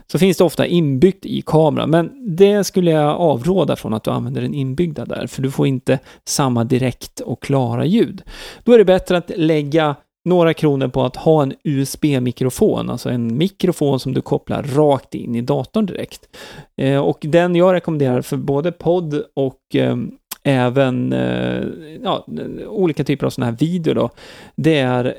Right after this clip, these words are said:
eh, en mick som heter Blue Yeti som är väldigt, eh, ja, vad ska man säga? Den är allround, fungerar väldigt, väldigt bra och, eh, den kostar inte mer än, ja, knappt femtonhundra kronor då. Så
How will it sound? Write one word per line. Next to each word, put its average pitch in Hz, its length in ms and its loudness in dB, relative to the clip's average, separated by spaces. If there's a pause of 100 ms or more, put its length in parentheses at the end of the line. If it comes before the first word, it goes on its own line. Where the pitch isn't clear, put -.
eh, 117 560 -4
en 123 260 -4
mick 123 200 -6
som - 120 -6
heter 120 140 -6
Blue 127 240 -2
Yeti - 520 -4
som - 440 -6
är 117 280 -4
väldigt, 131 680 -4
eh, 110 200 -6 (320)
ja, 117 180 -4
vad 117 140 -10
ska 131 120 -8
man 127 60 -4
säga? 131 280 -2 (680)
Den 151 180 2
är 170 260 4
allround, 156 600 4
fungerar 147 360 2
väldigt, 139 240 2
väldigt 127 220 0
bra 160 300 4 (280)
och, 143 400 2
eh, 135 320 4
den 131 120 0
kostar 135 320 -2
inte 117 640 -2
mer 120 260 -2
än, 117 320 -4
ja, - 160 -4
knappt - 320 -4
femtonhundra 120 540 -4
kronor 131 360 -2
då. - 160 -6 (960)
Så 147 340 2